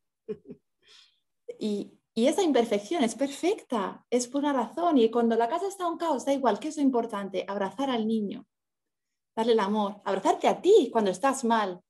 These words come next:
Lo demás, pues, pues ya pasará,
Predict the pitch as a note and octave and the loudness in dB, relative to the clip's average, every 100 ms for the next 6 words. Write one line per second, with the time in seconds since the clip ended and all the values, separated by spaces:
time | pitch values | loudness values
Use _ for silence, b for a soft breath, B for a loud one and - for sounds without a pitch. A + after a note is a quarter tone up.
0 | _ _ _ _ - A#3 A3 E4+ F#4+ C4+ | _ _ _ _ -4 2 4 4 2 0
1 | - G3 - - _ - F3 E4+ F#4 - | -4 -8 -8 -12 _ -16 -10 -6 -6 -10
2 | - - - - | -16 -18 -18 -20